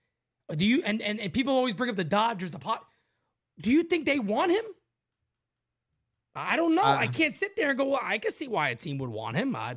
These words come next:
Speaker 1: pff.
Speaker 2: And le-, the only thing I could make sense of, i-, if you were a lower market team like the Royals and you're getting a s-, because the guy's still a star. He's still a star power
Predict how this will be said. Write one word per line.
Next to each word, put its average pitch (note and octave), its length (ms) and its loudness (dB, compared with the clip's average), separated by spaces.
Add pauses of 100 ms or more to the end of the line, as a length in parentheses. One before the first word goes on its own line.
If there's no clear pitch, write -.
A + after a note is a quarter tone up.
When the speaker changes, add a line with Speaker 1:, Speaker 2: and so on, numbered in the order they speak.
Speaker 1:
pff. - 100 -10 (1900)
Speaker 2:
And D#3 140 8
le-, G3 240 8
the F3 220 6
only B3+ 320 8
thing A#3+ 200 0
I F#3+ 120 4
could D3 420 2
make D#3 180 4
sense - 480 2
of, G#2+ 160 0
i-, A#2+ 220 4
if B2+ 140 2
you D3 160 6
were F3 200 8
a C3+ 180 10
lower C#3+ 520 6
market C#3+ 400 2
team A#2 420 4
like A#2+ 300 4
the A#2 180 0 (200)
Royals A2+ 420 10
and A2+ 100 0
you're A#2 120 6
getting C#3 420 6
a B2 80 0
s-, - 320 -8
because F3+ 300 10
the A3+ 80 8
guy's C4 180 12
still G3+ 240 12
a C#3 40 12
star. G#2 380 10
He's A#2 120 6
still A#3+ 180 2
a A3 80 8
star F3 300 6
power C3+ 500 4